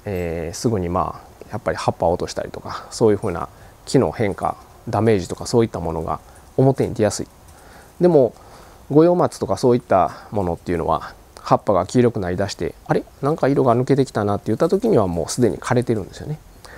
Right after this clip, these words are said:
だから、その、常日頃からやっぱりその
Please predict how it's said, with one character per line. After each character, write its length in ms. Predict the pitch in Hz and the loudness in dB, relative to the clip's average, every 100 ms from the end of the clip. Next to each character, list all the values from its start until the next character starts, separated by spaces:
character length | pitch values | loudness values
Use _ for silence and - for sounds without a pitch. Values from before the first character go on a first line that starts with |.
| - - | -20 -6
だ 100 | 147 | 0
か 100 | 131 | 4
ら、 180 | 113 98 - - - - - | 4 2 -6 -20 -20 -20 -20
そ 140 | - 127 | -4 0
の、 640 | 123 127 123 123 123 113 - | 2 2 2 2 2 0 -2
常 220 | 208 175 | 2 4
日 100 | 135 | 4
頃 200 | 151 156 | 4 4
か 120 | - | 4
ら 60 | 147 | 4
や 80 | 107 | 2
っ 20 | |
ぱ 140 | - | -2
り 60 | 101 | -4
そ 100 | 98 | -4
の 220 | 87 76 | -4 -6